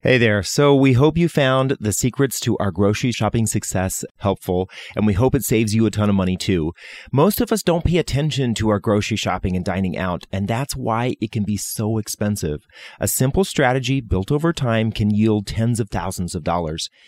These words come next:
in savings. Another way to save money is to not have credit card debt. That's why this episode of Queer Money was brought to you by the Debt Free Guys credit card payoff course. Go to debt free guys dot com forward slash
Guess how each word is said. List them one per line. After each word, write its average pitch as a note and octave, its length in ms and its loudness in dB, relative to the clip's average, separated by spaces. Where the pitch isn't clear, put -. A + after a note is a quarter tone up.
in F#2+ 140 -2
savings. F2+ 560 -2
Another C#3+ 280 2
way G3 140 6
to G3 80 2
save D#3+ 240 0
money C3 480 0
is G#2+ 340 0
to G2+ 120 -2
not F#2 320 -2
have G2+ 160 -4
credit F2+ 260 -4
card E2 200 -6
debt. D#2 180 -8
That's - 300 -2
why B2+ 200 0
this C3+ 200 -2
episode A#2+ 360 -2
of A2+ 80 -4
Queer A#2 200 0
Money G2+ 380 0
was G2+ 160 -2
brought F#2+ 240 -2
to A#2 120 -8
you A2+ 140 0
by G2 380 0
the G2 80 -4
Debt - 240 -4
Free B2 160 -4
Guys G2+ 540 -2
credit F2 260 -6
card G#2+ 240 -4
payoff G2 280 -2
course. - 360 -8
Go A2+ 120 4
to G2+ 80 2
debt G#2 180 2
free D3 160 -2
guys C#3+ 240 0
dot E3+ 160 -2
com A#2 380 -2
forward G2+ 280 0
slash F#2+ 400 -4